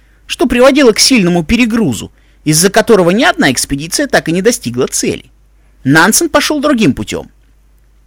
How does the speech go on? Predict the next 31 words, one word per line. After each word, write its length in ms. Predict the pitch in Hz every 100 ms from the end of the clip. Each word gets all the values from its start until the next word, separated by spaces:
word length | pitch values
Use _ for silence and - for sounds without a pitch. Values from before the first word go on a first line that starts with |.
| _
Он 160 | 139 160
договорился 520 | 185 214 240 196 139
с 60 | 135
капитаном 500 | 170 196 196 139 127
китобойного 580 | - 165 160 139 151 180
судна, 440 | - 302 139 101 _ _ _ _
и 180 | - 117
тот 260 | 339 330
высадил 420 | 208 196 156 139 139
путешественников 920 | 185 240 - 147 - 98 - - _ _ -
у 100 | 480
западного 520 | 466 - 135 139 143
побережья 500 | 151 151 175 127 127
Гренландии, 580 | 127 226 240 127 95 98
прямо 280 | - - 403
в 60 |
море. 400 | 269 170 101 90 _ _ _ _ _ _ _ _
Смельчаки 580 | - - 190 - 226 -
доплыли 360 | - 135 143 131
до 160 | 131
берега 340 | 131 139 123 120
в 60 |
шлюпках, 540 | - 143 214 - 247 _ -
нашли 300 | 233 - 392
место 320 | 240 165 156
для 180 | 131 135
высадки, 460 | 123 131 247 - 175
отправились 560 | - - 254 320 269
в 40 | -
путь 180 | 262 302
налегке, 540 | 302 302 - 139